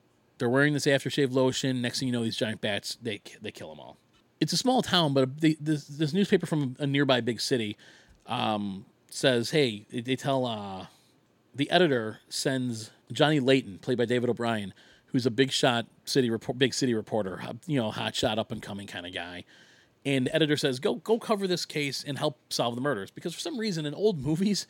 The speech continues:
the press help, would help solve the murders. I don't understand that, 'cause I don't think that was ever like that in real life. And if it was, it would've been kinda awesome to be a, you know, it would've been kinda awesome to have been a, um, reporter, right? 'Cause, hey, I can solve crimes.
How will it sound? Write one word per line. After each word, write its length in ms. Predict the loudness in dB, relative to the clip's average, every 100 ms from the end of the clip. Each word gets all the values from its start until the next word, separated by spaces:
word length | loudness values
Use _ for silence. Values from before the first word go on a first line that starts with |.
| -14 -20 -20 _ _ _ _ _
the 100 | -6
press 360 | -2 0 0 4
help, 420 | 4 4 -2 -6
would 220 | 2 2
help 260 | 2 -2 -2
solve 320 | -2 0 0
the 60 | -2
murders. 400 | 0 -2 -4 -4
I 120 | -2
don't 120 | -2
understand 500 | -2 -4 -4 -4 -4
that, 120 | -6 -10
'cause 80 |
I 60 | -8
don't 180 | -8 -6 -6
think 160 | -6
that 80 | -4
was 140 | -6
ever 180 | -6 -8
like 220 | -6 -6
that 120 | -4 -4
in 60 |
real 160 | -2 0
life. 320 | 0 -4 -4
And 120 | -4
if 80 | -4
it 80 | -4
was, 260 | -4 -4 -4
it 80 |
would've 160 | -4 -4
been 140 | -6
kinda 220 | -8 -8 -8
awesome 340 | -10 -8 -6
to 80 | -6
be 180 | -4 -4
a, 100 | -6 -12 _
you 120 | -12
know, 180 | -10 -12
it 800 | -16 _ _ _ _ _ _ 0
would've 120 | 2
been 120 | 2
kinda 200 | -2 -4
awesome 360 | -2 -4 -4 -4
to 60 |
have 120 | -4 -4
been 160 | -6
a, 220 | -4 -6
um, 400 | -8 -10 -14 -16 -16
reporter, 440 | -4 0 0 -2
right? 300 | -8 -6 -6
'Cause, 160 | -6 -8
hey, 180 | -6 -8
I 40 |
can 80 | -8
solve 200 | -8 -8
crimes. 280 | -8 -12 -14